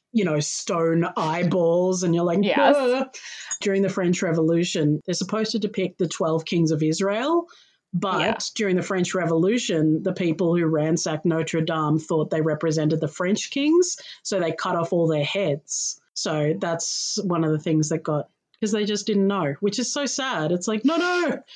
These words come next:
Speaker 1: they're not the kings of France. Please don't destroy them."
Speaker 2: And also just, like, you know, I feel like, like, kingship was sort of out of fashion in general,
Speaker 1: Yeah,
Speaker 2: so.
Speaker 1: no. No, it was, uh, they weren't on board with kings at that point.
Speaker 2: Yeah,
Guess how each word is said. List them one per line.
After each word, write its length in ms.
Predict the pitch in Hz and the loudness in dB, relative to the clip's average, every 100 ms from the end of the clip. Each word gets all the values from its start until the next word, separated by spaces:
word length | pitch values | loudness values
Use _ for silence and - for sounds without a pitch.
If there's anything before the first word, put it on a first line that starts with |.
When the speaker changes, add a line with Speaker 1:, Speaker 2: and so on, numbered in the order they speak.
| - - - | -20 -10 -4
Speaker 1:
they're 160 | 359 | 0
not 220 | 349 349 | 2 2
the 80 | 381 | 0
kings 440 | 359 403 403 370 339 | 0 2 4 2 2
of 60 | |
France. 800 | 403 403 403 285 170 214 - - 330 - - 311 - | 0 -2 0 -2 -2 -4 -4 -8 -10 -12 -10 -10 -2
Please 220 | 415 392 | 0 2
don't 180 | 392 359 | 2 4
destroy 380 | 370 - 381 403 | 2 2 2 4
them." 180 | 359 285 | 4 4
Speaker 2:
And 480 | 254 _ _ 571 605 | 2 _ _ 4 6
also 140 | 466 | 6
just, 160 | 381 - | 4 4
like, 180 | 240 240 | 4 6
you 40 | |
know, 100 | 190 | 6
I 40 | 196 | 6
feel 120 | 320 | 6
like, 120 | - | 10
like, 160 | 262 262 | 8 8
kingship 640 | - 269 226 - 202 180 | 2 4 4 2 0 2
was 140 | 214 | 0
sort 160 | 220 196 | 4 6
of 100 | 196 | 6
out 160 | 175 170 | 4 0
of 80 | |
fashion 480 | - 180 - 226 208 | 0 -2 2 2 2
in 80 | 202 | 2
general, 460 | 175 175 180 180 190 | 0 0 4 6 6
Speaker 1:
Yeah, 140 | - | 4
Speaker 2:
so. 60 | 180 | 4
Speaker 1:
no. 340 | 196 208 269 - _ _ | 6 6 6 2 _ _
No, 280 | 269 196 151 - _ - | 0 2 0 -6 _ -2
it 100 | 226 | 2
was, 380 | 175 165 156 190 | 2 0 -2 -2
uh, 500 | 165 160 160 160 151 - - | -2 -2 0 -2 -4 -12 -14
they 220 | 220 185 | -4 -2
weren't 220 | 170 165 | 0 0
on 100 | 160 | 0
board 220 | 160 151 | 2 2
with 160 | 156 147 | 0 0
kings 280 | 214 160 160 | 0 0 0
at 120 | 202 | -2
that 200 | 208 - | -6 -4
point. 440 | - 349 415 - - _ | -2 0 2 -2 -4 _
Speaker 2:
Yeah, 360 | 190 165 131 | -8 -4 -4